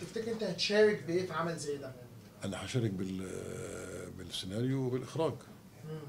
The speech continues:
Speaker 2: ده
Speaker 1: هيبقى
Speaker 2: لازم.
Speaker 1: شرط أساسي إن أنت تشارك بالسيناريو؟
Speaker 2: آه، أصل يعني ما هو ما حدش هيعرف كمال الشناوي أكتر مني يعني. يعني، آه، يعني أولًا ده تاريخه كله عندي، زائد هما ما، ما، مش هيعرفوا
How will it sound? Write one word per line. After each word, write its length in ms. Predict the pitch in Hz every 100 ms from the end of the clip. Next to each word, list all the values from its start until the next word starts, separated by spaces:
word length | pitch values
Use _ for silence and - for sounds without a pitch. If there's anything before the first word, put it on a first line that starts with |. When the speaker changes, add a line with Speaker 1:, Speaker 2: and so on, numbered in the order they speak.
| - - - - - - - -
Speaker 2:
ده 60 | 104
Speaker 1:
هيبقى 120 | 120
Speaker 2:
لازم. 140 | 113
Speaker 1:
شرط 300 | 208 214 226
أساسي 400 | 214 - 226 214
إن 60 | 196
أنت 140 | 208
تشارك 260 | 190 214 214
بالسيناريو؟ 440 | 185 - 107 110
Speaker 2:
آه، 140 | 110 107
أصل 180 | -
يعني 360 | 113 107 110 110
ما 100 | 104
هو 140 | 110
ما 80 | 113
حدش 340 | 113 135 127 120
هيعرف 300 | 123 120 -
كمال 140 | 120
الشناوي 280 | 117 117 113
أكتر 200 | - 104
مني 260 | 107 101
يعني. 200 | 87 80 - - - - - -
يعني، 360 | 85 82 87
آه، 1200 | 87 85 82 - 95 - - - - - - -
يعني 300 | 87 87 87 87 85 - - - - - 104
أولًا 460 | 107 110 117 110 107 87 87
ده 80 | 107
تاريخه 520 | - 107 120 117 117 117
كله 240 | 127 110 98
عندي، 280 | 98 85 85 - - - - - - - -
زائد 520 | - 117 117 123 120
هما 260 | 95 101 107
ما، 260 | 104 98 101
ما، 260 | 104 92
مش 280 | 101 98 -
هيعرفوا 460 | 98 113 120 135